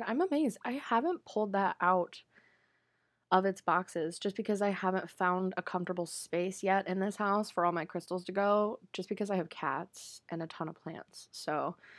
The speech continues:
I might take this as an opportunity to remember to go through all those, especially to find those crystals, because those would be very beneficial to me right now.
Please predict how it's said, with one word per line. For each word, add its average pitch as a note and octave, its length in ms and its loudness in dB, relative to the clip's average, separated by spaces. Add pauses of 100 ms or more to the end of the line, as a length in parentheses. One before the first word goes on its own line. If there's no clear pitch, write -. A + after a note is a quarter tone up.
(480)
I D4 80 0
might A4+ 280 0 (280)
take A3+ 160 2
this G3 160 2
as F3+ 140 2
an F3 80 2
opportunity E3+ 600 -2
to D#3 100 -2
remember D#3+ 440 0
to E3 100 -4
go E3 160 -2
through E3 220 -4
all E3+ 120 4
those, A#3 340 2
especially G3 540 0
to B3 80 2
find G3+ 320 0
those E3+ 220 0
crystals, D3 560 -8
because E3+ 340 -6
those G#3 300 4
would G#3+ 100 -6
be G3+ 120 0
very F3+ 220 2
beneficial D#3+ 500 -4
to - 140 -12
me D3+ 100 -4
right D3+ 200 -4
now. E3+ 240 -2